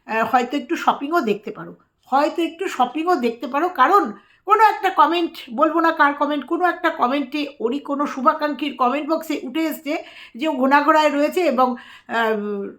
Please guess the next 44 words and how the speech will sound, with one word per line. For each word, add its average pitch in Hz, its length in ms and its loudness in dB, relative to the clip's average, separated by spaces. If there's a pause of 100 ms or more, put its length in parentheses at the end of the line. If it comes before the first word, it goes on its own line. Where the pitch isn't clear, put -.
লাস্ট 262 440 2
চৈত্র 254 380 -6
লাস্ট 277 400 4
দিনকে 240 460 -2
ও 277 80 2
বেরিয়েছিল 247 540 -4
এবং 208 200 -4
ওকে 220 180 -4
দেখা 214 260 -8
গেছে, 190 300 -10 (320)
ওর 202 160 -8
যে, 202 240 -4 (240)
আহ, 208 80 -10
প্রেমিকের 349 520 0
সাথে 285 420 -2
ওর 220 140 0
দেখা 208 220 -4
গেছে। 185 280 -10 (260)
কমেন্ট 370 380 4
বক্স, 370 220 6 (200)
আমাদের 247 280 -2
অনেক 311 420 0
সময় 320 260 2
কমেন্ট 285 380 -2
বক্সে, 302 360 0 (300)
আহ, 240 260 0
সত্যতা 311 480 0
উঠে 320 180 0
এসছে 320 280 -2
এবং 277 220 -2
পরবর্তীতে 277 460 -2
আমরা 285 180 2
দেখেছি 277 460 -2 (140)
সেগুলো 269 360 0
সব - 200 0
সত্যি। - 400 -10 (180)
আমাদের 247 320 0
ভিউয়ার্সরা 294 540 6 (280)
সত্যি 262 420 -6
কমেন্ট 247 400 0
বক্সে 262 240 -4
জানিয়ে 196 360 -6
দিয়ে 185 140 -10
যায়, 185 180 -12